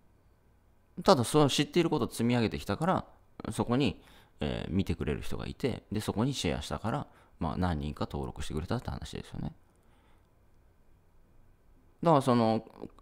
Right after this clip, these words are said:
一番最初の彼女の話に戻します、戻しますけども、知っていることを発信しなければ、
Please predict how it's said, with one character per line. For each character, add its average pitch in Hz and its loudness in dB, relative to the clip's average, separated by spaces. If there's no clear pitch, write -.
一 151 0
番 151 6
最 147 2
初 139 0
の 131 2
彼 147 4
女 98 4
の 82 4
話 90 0
に 87 -4
戻 85 0
し 95 0
ま 90 0
す、 - -12
戻 98 2
し - -4
ま 104 0
す - -10
け - -2
ど - -4
も、 101 0
知 - 0
っ - 0
て 185 4
い 185 6
る 185 6
こ 180 2
と 101 4
を - 0
発 - -4
信 135 2
し 139 -4
な 135 2
け 107 0
れ 90 2
ば、 92 4